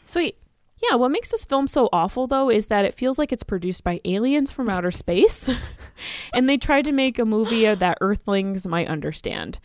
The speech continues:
Speaker 1: All right.
Speaker 2: So, uh, the director and writer of the film are Italian, so I don't know if that had something to do with it, but I don't know.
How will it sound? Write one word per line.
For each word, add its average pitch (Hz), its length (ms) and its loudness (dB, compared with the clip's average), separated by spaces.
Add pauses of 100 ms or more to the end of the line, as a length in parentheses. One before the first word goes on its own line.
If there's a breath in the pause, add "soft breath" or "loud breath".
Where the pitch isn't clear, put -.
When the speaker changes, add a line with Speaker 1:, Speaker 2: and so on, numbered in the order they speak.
Speaker 1:
All 381 140 -8
right. 226 340 -10
Speaker 2:
So, 254 600 4
uh, - 80 2
the 240 760 0
director 285 640 0
and 214 200 0
writer 190 460 2
of 175 160 -4
the 185 80 -8
film 185 460 -4
are 170 160 -2
Italian, 262 720 -2
so - 160 0
I - 20 2
don't 202 160 -2
know 202 80 -2
if 185 80 -6 (120)
that 151 240 -6
had 240 180 -8 (420)
something 254 400 -2
to 269 120 -2
do 277 180 0
with 277 160 2
it, 262 180 2
but 196 220 0 (100)
I 196 140 -6
don't 202 100 -6
know. 156 140 -6